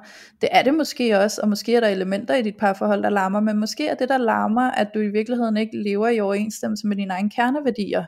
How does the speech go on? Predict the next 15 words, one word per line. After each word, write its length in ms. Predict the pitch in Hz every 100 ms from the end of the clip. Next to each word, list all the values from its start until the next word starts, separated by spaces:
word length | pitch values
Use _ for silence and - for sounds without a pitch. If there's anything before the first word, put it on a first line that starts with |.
| - _ - - _ -
Og 100 | 220
måske 280 | 214 294
gør 140 | 285 240
du 100 | 208
ikke 160 | 220 214
det, 120 | 240
fordi 180 | 240 220
du 60 | 208
ikke 80 | 208
engang 280 | 208 196
kender 220 | - 269 339
dine 140 | 254 208
egne 180 | 196
kerneværdier. 600 | 190 180 180 185 185 185 170 - _ _ _ 220
Øhm, 500 | 214 196 185 180